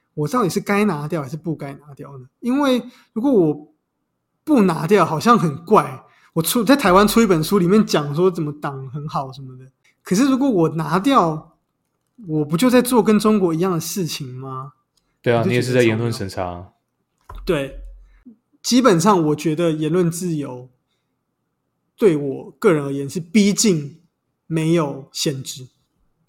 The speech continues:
Speaker 1: 我觉得你什么都可以讲，冒犯的我觉得你也可以讲，我自己的态度是这样。对，但你不能做。
Speaker 2: 我也觉得都可以讲，我也觉得都可以讲，就是你不要涉及一些
Speaker 1: 对。
Speaker 2: 成人话题，
Speaker 1: 对。
Speaker 2: 或是说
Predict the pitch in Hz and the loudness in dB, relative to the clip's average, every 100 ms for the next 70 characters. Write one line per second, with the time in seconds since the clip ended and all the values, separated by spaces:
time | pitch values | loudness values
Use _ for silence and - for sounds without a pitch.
0 | - 147 180 180 - 143 135 147 139 127 | -10 2 4 4 0 -8 -10 -10 -10 -14
1 | 147 _ _ _ _ _ 220 202 160 196 | -20 _ _ _ _ _ 0 2 2 0
2 | 147 147 143 147 143 147 139 143 131 - | 0 -2 -2 -4 -6 -6 -6 -8 -14 -16
3 | - _ _ 160 147 208 147 139 135 _ | -20 _ _ -6 -2 0 -2 -6 -12 _
4 | _ - _ _ - - 135 143 127 127 | _ -20 _ _ -16 -12 -12 -12 -14 -18
5 | 143 147 _ _ _ _ _ _ _ 131 | -20 -20 _ _ _ _ _ _ _ -20
6 | - _ _ - 214 151 156 175 123 110 | -20 _ _ -2 2 4 6 4 4 2
7 | 120 120 101 98 - 160 170 113 113 110 | 0 0 -4 -4 0 2 4 2 0 -2
8 | 101 95 92 120 117 101 117 123 123 139 | -8 -8 -6 -4 -4 -4 0 0 0 -2
9 | 107 101 104 131 101 95 98 - _ _ | -2 -4 -6 -4 -6 -6 -8 -12 _ _
10 | _ _ _ _ _ _ - 117 107 101 | _ _ _ _ _ _ -8 -6 -6 -6
11 | 104 104 95 87 101 101 104 101 | -4 -4 -4 -8 -8 -6 -4 -4